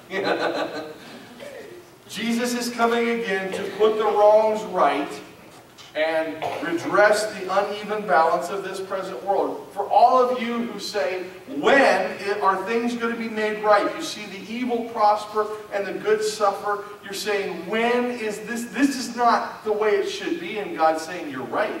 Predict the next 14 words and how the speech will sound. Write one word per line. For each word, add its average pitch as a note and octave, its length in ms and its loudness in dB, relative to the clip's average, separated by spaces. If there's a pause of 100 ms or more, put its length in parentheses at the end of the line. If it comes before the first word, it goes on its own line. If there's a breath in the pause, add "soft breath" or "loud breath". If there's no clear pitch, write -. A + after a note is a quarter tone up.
it's B2 240 -10
not. - 440 -4 (220 loud breath)
And C3 240 -4
one G#3 320 0
day, D3 400 2
I'm D3+ 160 -4
gonna E3 140 -10
send F#3 260 -8
my - 80 -6
son A3+ 300 -6
back - 260 -4
to - 140 -10
correct - 420 0
it." G2 100 -12